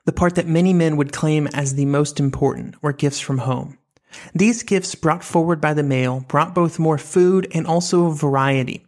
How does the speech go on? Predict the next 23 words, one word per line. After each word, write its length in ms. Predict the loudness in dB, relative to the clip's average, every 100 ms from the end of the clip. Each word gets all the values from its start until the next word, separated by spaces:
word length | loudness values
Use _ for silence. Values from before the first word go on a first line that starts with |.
| _ -4
something 280 | 0 2 2
that 100 | 0
the 100 | 0
army 300 | 0 2 2
rations 500 | 2 0 -2 -4 -2
generally 460 | -2 -2 -2 -4
lacked. 480 | -4 -6 -8 -12 -16 -18 -20 -20 -20 -20 -20 -20 -8
Here 280 | 0 2 4
is 220 | 2 2
another 300 | 4 2 0
Canadian, 640 | 0 2 2 0 -4 -8 -2
George 380 | 0 0 -2
Clark, 320 | -6 -6 -8 -4
who 180 | 0
acted 500 | 2 0 2 0 0 -2 -10 -2
as 240 | -2 -2
the 220 | -2 0
chef 520 | 0 0 0 -2 -8 -2
in 160 | 0 2
one 220 | 2 0
tour 420 | 0 2 2 0 -2
of 100 | 0
the 200 | 0